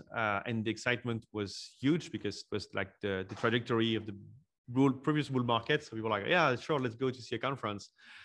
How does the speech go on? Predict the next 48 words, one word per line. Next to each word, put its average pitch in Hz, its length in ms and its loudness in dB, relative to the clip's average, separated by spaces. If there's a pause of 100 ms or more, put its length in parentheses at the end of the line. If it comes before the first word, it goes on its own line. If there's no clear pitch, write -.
(180)
And 135 80 4
everybody 151 260 8
was 143 220 6
so 123 460 4 (340)
lovely, 117 480 2
so 127 180 0
happy, 123 400 2
so 110 260 0
easygoing 120 640 0
to, 107 460 -2 (100)
to, 104 220 -6
to - 180 -18
work 147 220 0
with, 131 300 4 (360)
uh, 117 260 6
that 110 200 -2
we 113 60 -2
decided 104 340 -2
to - 80 -4
organize 104 300 0
it 101 100 -4 (360)
one 113 220 2
ye-, 110 120 0
once 113 240 -2
again 104 240 -2
at 95 80 -4
the 98 80 -6
same 98 360 -4
place, 98 400 -6
uh, 98 260 -2 (100)
next 107 240 -2
year. 98 120 -4 (360)
So - 100 -2
the 156 80 6
first 202 260 6
edition 160 360 2
had 135 360 2
about 110 360 2
seven 131 240 0
hundred 123 260 2
people. 175 460 0 (420)
Uh, 120 180 6
the 113 120 -2
second 147 300 2
edition 127 380 2
in 117 140 2
two 117 100 -6
thousand 110 520 0